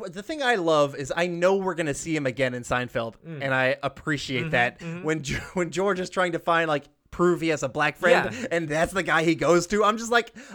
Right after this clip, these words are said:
Speaker 1: I'm gonna be very excited when we get back to that episode.
Speaker 2: <laughs> Yeah. Oh, God.
Speaker 1: Or we get up to it,
Speaker 2: Oh,
Speaker 1: so.
Speaker 2: Mister Temple.
Speaker 1: Uh, yeah. All right. Uh, so Elaine is out with the mover again, and she brings up this whole fake story to see what his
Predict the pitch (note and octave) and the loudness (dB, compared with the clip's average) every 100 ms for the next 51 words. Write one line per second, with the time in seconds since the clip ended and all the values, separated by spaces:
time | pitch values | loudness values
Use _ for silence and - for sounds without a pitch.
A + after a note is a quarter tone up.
0 | - G3+ B3 C#4 B3 A3+ E3 G3 F#3 D#3+ | 2 2 2 -4 -6 -6 -2 0 0 -2
1 | - - D#3+ D#3 C3+ C3 C3 B2+ A2+ C#3+ | -4 -2 0 0 -2 -6 -6 -6 -4 -2
2 | C3+ C3 B2+ A#2 A#2 A#2+ G#3 A3 G3+ G3+ | -2 -4 -8 -12 -10 -6 -6 -4 -6 -6
3 | - D#3+ - _ _ A#2 E2+ A2 - A3 | -4 -6 -8 _ _ -12 -10 -10 -10 -8
4 | F3+ E3 E3+ G3 D#3 - - C#3 - A#2 | -6 -4 -4 -6 -12 -20 -4 -4 -4 -10
5 | A#2 D3+ D3+ C#3 C3+ - B2+ B2+ G#2 G#2 | -6 -2 -2 -2 -6 -8 -10 -8 -8 -10
6 | G#2+ _ _ _ _ _ _ C#3+ D#3 C#3+ | -14 _ _ _ _ _ _ -2 0 0
7 | A2 B2+ B2 B2 - - C#3+ C3+ C3 - | -2 -4 -6 -6 -8 0 2 2 0 -4
8 | B2 F3 D#3+ E3 E3+ D3 D3+ C3+ B2 C3+ | -6 0 2 2 0 0 -2 -2 -6 -6
9 | C#3+ C#3+ C3 C#3 C#3 C3+ C3 G#3 F#3+ B2+ | -4 -4 -4 -2 -2 -4 -8 -10 -10 -6
10 | G#3 G3+ G3+ E3+ D#3 - F3 - - A#3 | -6 -6 -6 -6 -6 -4 -4 -4 -2 0
11 | B3+ - - C4+ F#3 C3 B2 - - - | 0 -6 2 6 6 2 -4 -14 -20 -12
12 | - A#3+ A#3+ F#3+ F#3+ - | -10 -8 -6 -4 -6 -6